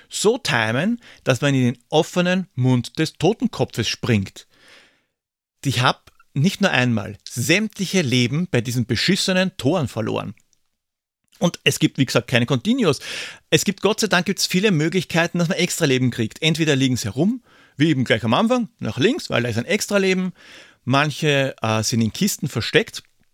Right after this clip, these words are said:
Allerdings für die Kisten braucht man wieder Schlüssel.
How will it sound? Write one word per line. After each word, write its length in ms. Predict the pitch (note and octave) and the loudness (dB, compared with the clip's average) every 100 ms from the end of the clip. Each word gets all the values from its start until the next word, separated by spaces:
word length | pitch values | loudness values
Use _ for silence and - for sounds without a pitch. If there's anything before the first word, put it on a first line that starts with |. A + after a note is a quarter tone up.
| - | -4
Allerdings 240 | A2+ A2 | -2 0
für 100 | - | -4
die 80 | G#2 | -8
Kisten 400 | - G2+ - A#2 | -8 -10 -6 -4
braucht 260 | A2+ G2 - | -2 -4 -2
man 160 | G2+ | -2
wieder 380 | G2 F#2+ - - _ | -2 -6 -10 -16 _
Schlüssel. 800 | - A#2+ B2 G#3 - C#3 B3+ | -8 -2 2 2 0 -2 -2